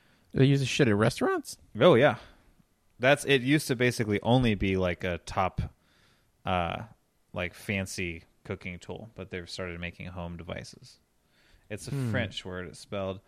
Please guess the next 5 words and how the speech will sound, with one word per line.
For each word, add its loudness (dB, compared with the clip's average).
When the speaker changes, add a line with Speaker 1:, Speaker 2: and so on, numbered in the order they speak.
Speaker 2:
S -4
O -2
U -4
V -6
E. -6